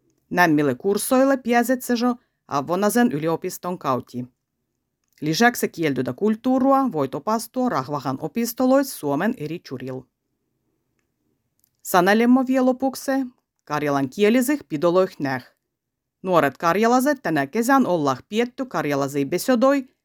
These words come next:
äijil paikkukunnil, esimerkiksi Joensuus, Nurmekses da Turrus. Sykysyl bombal jatkutah tohakka klubat. Kudamis kuulet kui rokki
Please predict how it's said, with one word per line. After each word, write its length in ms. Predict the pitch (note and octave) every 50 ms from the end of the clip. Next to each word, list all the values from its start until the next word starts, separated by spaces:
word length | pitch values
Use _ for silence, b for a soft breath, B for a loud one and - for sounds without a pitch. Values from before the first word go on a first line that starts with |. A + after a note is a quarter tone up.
| _ _ _
äijil 440 | - D#3 C#3+ D3 D#3 F3 G3 B3 B3
paikkukunnil, 840 | B3 - D#3 C#3 C3 B2+ - C3 - C#3 C3+ C3+ C#3 C#3 C3+ C3+ C#3+ - _ _ _ -
esimerkiksi 760 | D3+ D#3 D#3 E3 D3+ C#3+ C#3 C3 - C3+ B2 - - B2+ C3
Joensuus, 760 | D#3 F3 F#3+ A3+ A#3+ C4 B3+ B3+ - C#4+ C#4+ D4 C#4+ - -
Nurmekses 840 | - C#3+ D#3 F#3 G3+ G#3+ A#3 A#3+ - - - B3+ C4+ B3+ - - _ -
da 80 | E3+ E3+
Turrus. 600 | - - D3+ C#3+ C3 - C3+ C3+ B2+ - - - _ _ _ _ _ _ _ _ _ _ _ _ _ _ _ _ _ _ _ _
Sykysyl 520 | - - G#3 G3 B3 C4 B3 C4+ C#4 C4
bombal 520 | A3 A3 B3+ B3+ B3 A#3 A#3+ B3+ C4 C4+ B3+ -
jatkutah 520 | F3+ D#3+ - - - C3+ - B2+ C3 B2+ -
tohakka 440 | - F#3 F3+ A3 A3+ A3 _ - A#3
klubat. 640 | A#3+ - F3 E3 D3 C#3 C3 B2+ C#3 - - _ _ _ _ _ _ _ _ _ _ _ _ _ _ _ _ _ _ _ _ _ -
Kudamis 480 | G3+ F#3 E3+ D#3 D3 C#3+ C3+ C#3 -
kuulet 400 | - F#3+ G3+ F#3 D#3 C#3 C#3 -
kui 220 | - - D3 C#3+ D3+
rokki 460 | F3 G#3+ G#3 _ - C#4 C#4 C4+